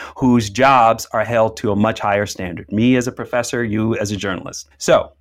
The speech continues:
that being said, the threat that those millions posed was that if they learned a lot more of what they could see with their own eyes, if they could match their eyeballs to their actual brains connected to their cardiovascular system, including their heart,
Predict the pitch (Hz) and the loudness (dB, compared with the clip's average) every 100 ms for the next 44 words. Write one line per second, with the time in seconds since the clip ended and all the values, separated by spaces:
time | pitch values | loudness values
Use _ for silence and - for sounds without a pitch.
0 | _ _ - 131 165 190 185 175 - 101 | _ _ 0 0 2 2 2 2 -2 -2
1 | 95 98 123 - - - 139 135 - 156 | 0 -2 -4 -10 -18 -2 0 0 -2 2
2 | 190 226 - 143 156 156 143 147 151 135 | 2 2 -2 -2 0 0 4 4 6 6
3 | 123 - - 190 190 107 87 143 - - | 4 0 0 4 6 4 -2 -6 -8 -14
4 | - - _ - - 147 139 143 143 190 | -20 -20 _ -14 0 2 4 4 4 0
5 | 190 165 156 170 190 202 202 - 131 135 | 0 0 2 4 4 4 0 0 0 4
6 | 156 185 143 147 180 156 135 135 120 139 | 4 4 4 4 6 6 6 2 2 0
7 | 139 139 139 - - 214 220 175 - 135 | 0 -4 -4 -6 -4 0 2 2 0 -4
8 | - 185 208 220 214 - 202 180 104 95 | -2 2 6 6 4 4 4 6 2 -2
9 | 139 156 147 151 135 160 190 - 151 - | -6 -4 -4 -4 0 0 0 0 -2 2
10 | 160 190 160 139 131 - 147 135 - 156 | 2 4 6 8 6 4 -2 0 0 -2
11 | 175 - 160 135 135 156 143 123 120 - | -4 -4 -4 0 2 4 4 4 4 2
12 | _ - - 143 160 165 147 151 143 139 | _ -20 -6 2 2 0 -6 -2 0 0
13 | - 165 165 156 147 151 - 143 131 120 | 2 2 4 2 2 2 0 0 0 0
14 | 127 - 127 127 - 156 139 127 - - | -4 0 2 2 0 2 4 4 0 2
15 | 180 135 139 | 4 4 0